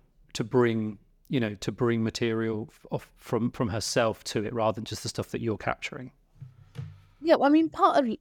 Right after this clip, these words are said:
Speaker 2: partly that's pragmatic, but partly it was something that we started at Seahorse. Um,
Speaker 1: Yeah.
Speaker 2: uh, Freddie was quite shy,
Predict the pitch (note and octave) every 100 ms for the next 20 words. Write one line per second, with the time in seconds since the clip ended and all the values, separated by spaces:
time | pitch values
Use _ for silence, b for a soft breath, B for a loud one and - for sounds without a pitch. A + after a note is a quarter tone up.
0 | - - E4 C#4 A#3+ G#3 - - - -
1 | _ _ - G3 - G3 - - - F#2
2 | - - _ _ _ _ C4 A3+ - E4+
3 | D#4+ A#3+ G#3 G3 F#3+ F#3+ - _ _ C4
4 | C#4 - D#4 D#4+ C4+ A3 A3 - G3+ -
5 | - F#3+ - - G#3 G3 D3+ D#3 - -
6 | F3+ E3+ D#3+ D#3+ D#3+ D#3+ C3 G#2+ - _
7 | _ _ _ _ - G3 F3+ F3+ - B3
8 | B3 A3+ - - G3+ F#3 - F#3+ - -
9 | G#3 G3 F#3+ D3 C3 D3